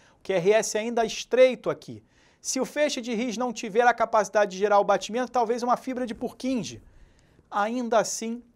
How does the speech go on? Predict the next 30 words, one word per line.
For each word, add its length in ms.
gerando 480
um 60
batimento 540
e 20
tentando 460
me 80
salvar. 560
Repara 480
que 140
à 40
medida 420
que 100
eu 80
vou 160
descendo 540
na 100
hierarquia 560
elétrica, 420
eu 140
vou 180
tendo 320
batimentos 720
mais 380
capa-, 580
mais 400
lentos, 540
com 80
uma 100
frequência 540
menor 500